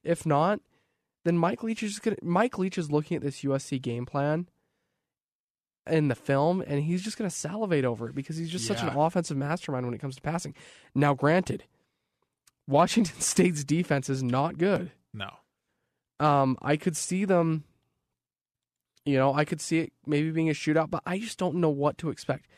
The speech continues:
Speaker 1: Uh,
Speaker 2: Let, let me, let me just chime in right here real quick.
Speaker 1: No, go ahead.
Speaker 2: This is my conspiracy theory, okay?
Speaker 1: Okay.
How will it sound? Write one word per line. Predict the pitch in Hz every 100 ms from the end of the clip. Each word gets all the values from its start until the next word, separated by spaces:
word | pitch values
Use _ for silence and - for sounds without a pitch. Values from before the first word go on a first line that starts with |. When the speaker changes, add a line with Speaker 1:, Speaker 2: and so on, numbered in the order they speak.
| _ _ _ _ _
Speaker 1:
Uh, | 156 151 139 113 _ _ _ _ _ _
Speaker 2:
Let, | 165 175
let | 170
me, | 175 160 _ _
let | 143
me | 143 123
just | 113 110
chime | - 120
in | 117
right | 101 92
here | - 113 98 101 -
real | 98
quick. | 98 - 143 139 170
Speaker 1:
No, | 175 160
go | 151
ahead. | 139 127 123 _ _ _ _ -
Speaker 2:
This | 123 165 180
is | 190 156 139 - _ _ _ -
my | 127
conspiracy | - 120 - 110 92 - 95
theory, | - 60 60 -
okay? | 104 101 110 _ _
Speaker 1:
Okay. | - 131 143